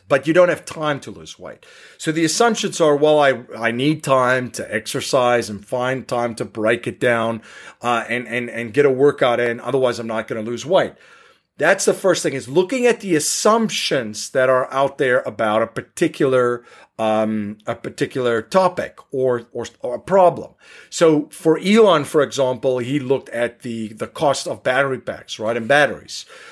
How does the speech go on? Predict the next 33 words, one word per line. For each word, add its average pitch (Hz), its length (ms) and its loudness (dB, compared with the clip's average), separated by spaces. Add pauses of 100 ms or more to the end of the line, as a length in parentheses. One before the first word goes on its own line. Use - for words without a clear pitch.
(240)
um, 131 460 -2
and 120 240 -10
why 139 320 6
are 135 100 6
they 123 300 0
so 127 240 -2
expensive? 120 760 -2 (1120)
And, 127 160 -8
and 135 180 -6
then 135 280 0
looked 156 200 2
at 131 260 -2
the 135 120 -6
assumptions 127 880 0
around 110 320 -4
all 95 240 -8
of 80 80 -18
that. - 300 -20 (420)
The 139 80 0
second 262 560 2
step - 440 -2
then, 120 400 -6 (420)
uh, 123 160 -2
brings 147 500 0
it 147 180 0
to 147 160 -2
where 131 220 0
you 135 220 -4
break 135 640 0 (520)
down 139 680 2
the 123 160 -4
particular 143 580 0
topic 135 460 0